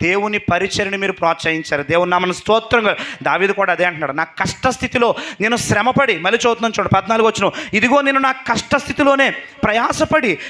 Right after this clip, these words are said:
యెహోవా మందిరము కొరకు రెండు లక్షల మణుగుల బంగారమును." మణుగంటే ఎంత అని చెప్పి నేను ఉదయాన్నే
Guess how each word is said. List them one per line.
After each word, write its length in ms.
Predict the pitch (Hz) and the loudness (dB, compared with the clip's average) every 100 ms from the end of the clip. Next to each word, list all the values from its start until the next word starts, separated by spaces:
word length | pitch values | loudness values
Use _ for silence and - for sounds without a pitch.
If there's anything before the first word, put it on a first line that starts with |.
| - | -2
యెహోవా 420 | 196 247 302 311 | 2 4 4 4
మందిరము 440 | 277 269 285 330 | 2 2 2 2
కొరకు 420 | 330 302 294 262 175 - - | 4 2 4 2 0 -6 -4
రెండు 340 | 170 196 196 | -2 0 2
లక్షల 680 | 190 190 - - - 233 233 | 2 2 0 0 0 2 2
మణుగుల 540 | 220 208 214 202 202 | 2 0 2 2 2
బంగారమును." 840 | 202 175 180 175 175 170 175 165 117 - - _ - | 2 0 0 0 0 0 2 0 0 -8 -20 _ -8
మణుగంటే 640 | 160 180 233 269 254 269 254 | 0 0 2 -2 0 0 2
ఎంత 240 | 202 196 | 0 -2
అని 140 | 233 214 | -2 -2
చెప్పి 200 | 202 220 | -2 -2
నేను 180 | 208 | 0
ఉదయాన్నే 540 | 185 190 190 185 156 | 2 2 2 0 -2